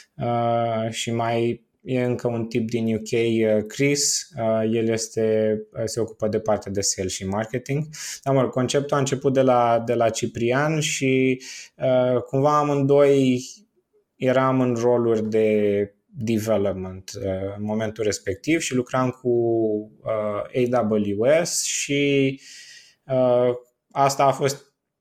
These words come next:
practic inspirația lui Ciprian,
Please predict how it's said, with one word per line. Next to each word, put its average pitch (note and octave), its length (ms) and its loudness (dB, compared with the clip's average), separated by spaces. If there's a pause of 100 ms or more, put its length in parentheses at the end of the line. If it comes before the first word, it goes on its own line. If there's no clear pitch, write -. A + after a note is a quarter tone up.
practic B2+ 400 0
inspirația A#2+ 840 0
lui A#2+ 240 -2
Ciprian, C#3 880 -2